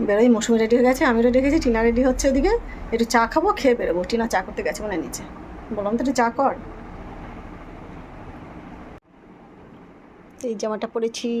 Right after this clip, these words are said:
এই দেখো টিনানি চা করে নিয়েছি।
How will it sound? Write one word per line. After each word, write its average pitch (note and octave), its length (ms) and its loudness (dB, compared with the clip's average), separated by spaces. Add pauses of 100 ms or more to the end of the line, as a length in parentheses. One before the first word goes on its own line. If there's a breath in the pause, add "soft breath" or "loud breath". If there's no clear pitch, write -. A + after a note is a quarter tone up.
(640)
এই B3 120 0 (200)
দেখো A3 320 -4 (380)
টিনানি G#3+ 580 2 (640)
চা G#3 120 2
করে A3 140 -2
নিয়েছি। A3 160 -2